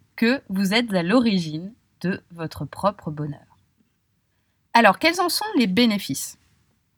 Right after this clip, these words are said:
La première chose, c'est que vous n'avez pas besoin que quelqu'un change ou qu'une situation change pour générer des émotions positives dans votre vie. Et ça, croyez-moi, c'est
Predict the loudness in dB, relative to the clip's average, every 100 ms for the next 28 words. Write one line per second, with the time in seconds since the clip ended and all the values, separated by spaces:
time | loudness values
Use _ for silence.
0 | _ _ _ _ _ _ _ -6 0 4
1 | 4 4 0 -6 -6 -6 -2 -2 0 0
2 | 0 4 4 4 2 0 -4 -4 -2 0
3 | -2 -2 -4 -4 -6 -10 _ -2 -2 -2
4 | -2 -2 0 0 0 -4 -2 -2 -2 -4
5 | -8 -20 -20 -20 _ -4 -2 2 4 4
6 | 2 0 -2 -4 -2 -2 -2 -4 -4 -2
7 | -2 -4 -6 -6 -4 -4 -4 -6 -8 -6
8 | -10 -12 _ _ _ _ -8 -8 -2 -2
9 | -2 _ _ _ _ _ -4 0 0 0
10 | -4 -6 -8 -14 _ -16 -10 -10